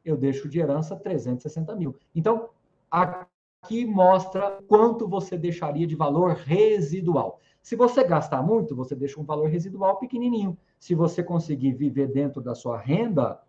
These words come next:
que você tá retirando aqui, e ainda reinvestir um pouco, você deixa mais dinheiro do que você aposentou para os seus herdeiros. E essa última planilha vermelhinha, ela é assim:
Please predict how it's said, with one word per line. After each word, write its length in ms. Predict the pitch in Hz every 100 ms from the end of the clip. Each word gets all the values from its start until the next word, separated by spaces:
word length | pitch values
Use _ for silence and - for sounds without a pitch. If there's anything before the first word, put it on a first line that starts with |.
| _
que 100 | -
você 240 | 120 113 -
tá 140 | 113
retirando 640 | 117 117 120 117 131 120
aqui, 480 | 110 - 240 240 - - -
e 80 | 143
ainda 340 | 143 208 202
reinvestir 680 | 135 160 147 135 113 - 127
um 40 |
pouco, 440 | 120 226 220 - - _
você 280 | 123 - 143
deixa 400 | 113 147 151 156
mais 600 | 139 139 165 240 285 214
dinheiro 500 | 208 190 160 165 180
do 160 | 170 175
que 160 | 165
você 540 | 156 165 - 143 143 - _ -
aposentou 800 | 160 160 156 143 175 170 135 139
para 280 | 135 127
os 120 | 135 -
seus 160 | 117
herdeiros. 560 | 160 165 104 95 _ _ _ _ _ -
E 80 | 254
essa 220 | 254 240
última 320 | 208 - 175
planilha 340 | 165 147 139
vermelhinha, 680 | 131 135 139 175 233 170 104 - _
ela 220 | 160 180
é 40 | 190
assim: 380 | 185 - 113